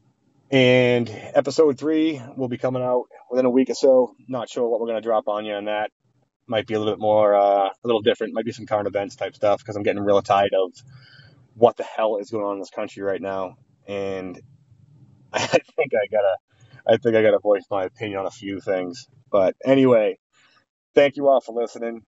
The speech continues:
Stay safe, guys. Keep helping each other. Keep loving each other. Keep being there for each other.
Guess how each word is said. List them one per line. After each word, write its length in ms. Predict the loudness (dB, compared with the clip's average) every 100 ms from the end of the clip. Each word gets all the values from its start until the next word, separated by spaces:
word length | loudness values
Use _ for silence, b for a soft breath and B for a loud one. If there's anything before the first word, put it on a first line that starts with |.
| _ _
Stay 300 | -4 -2 0
safe, 340 | 0 0 0
guys. 540 | 0 2 0 -2 -10 _
Keep 220 | -12 -10 0
helping 280 | 0 0 -6
each 140 | -4
other. 320 | -2 0 -2 -8
Keep 240 | -10 -2
loving 260 | 2 2 2
each 180 | -6 -2
other. 380 | 0 0 -2 -4 _ _ _
Keep 220 | -16 -8 0
being 220 | 2 2
there 180 | 0 0
for 180 | -4
each 160 | -4 2
other. 380 | 2 4 2